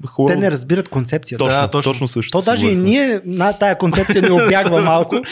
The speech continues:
Speaker 1: Да.
Speaker 2: Какво става за далече?
Speaker 3: А сега още пропуква ли се? Влизат ли още флашки в Северна Корея в момента с, с западни филми или с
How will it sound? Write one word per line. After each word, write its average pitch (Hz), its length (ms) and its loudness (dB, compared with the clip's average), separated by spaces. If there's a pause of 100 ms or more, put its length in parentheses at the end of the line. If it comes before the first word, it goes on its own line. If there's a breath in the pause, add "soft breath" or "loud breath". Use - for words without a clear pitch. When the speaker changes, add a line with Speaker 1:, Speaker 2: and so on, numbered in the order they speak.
(140)
Speaker 1:
Да. 104 240 0
Speaker 2:
Какво 214 380 -4
става 185 300 -2
за 175 120 -4
далече? 160 380 -2
Speaker 3:
А 143 80 -2
сега 131 240 0
още 143 160 -2
пропуква 143 380 -2
ли 208 60 -2
се? 147 100 -6
Влизат 139 260 -2
ли 202 40 2
още 196 180 -2
флашки 185 320 -2
в 156 100 -6
Северна 139 320 -2
Корея 131 240 -2
в - 60 -12
момента 120 560 -2 (320 loud breath)
с, 120 200 -8
с 127 220 -10
западни 127 420 -4
филми 139 240 -8
или 127 80 -4
с 113 120 -10